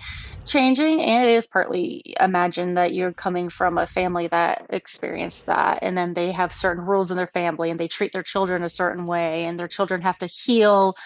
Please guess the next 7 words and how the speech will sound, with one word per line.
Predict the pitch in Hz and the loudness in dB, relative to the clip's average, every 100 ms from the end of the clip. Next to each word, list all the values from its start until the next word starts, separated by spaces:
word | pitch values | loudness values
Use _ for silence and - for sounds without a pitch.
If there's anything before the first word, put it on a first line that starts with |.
| - - | -12 2
emotionally | 214 233 220 - 202 185 180 180 180 | 6 6 6 2 0 0 0 0 0
while | 180 196 196 202 - - _ - | 4 6 6 4 -2 -20 _ -2
having | - 226 208 202 196 | 4 4 4 2 2
a | 185 - _ - | 0 -2 _ 0
greater | 233 262 226 | 4 4 4
risk | 190 208 - - | 2 0 0 -2
factor | 190 180 - 190 180 185 | 0 0 -4 -4 0 0